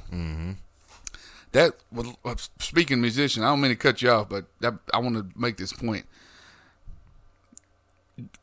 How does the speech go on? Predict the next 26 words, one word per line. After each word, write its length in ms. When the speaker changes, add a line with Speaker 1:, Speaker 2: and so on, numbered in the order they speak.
Speaker 2:
You 180
can 80
spend 240
a 40
lot 140
of 60
money 380
to 80
make 180
somebody 320
that 200
doesn't 360
sound 320
good 220
sound 320
good. 200
What 140
you 60
need 160
to 60
focus 340
on 200
is 120
sounding 400
good 360
without 460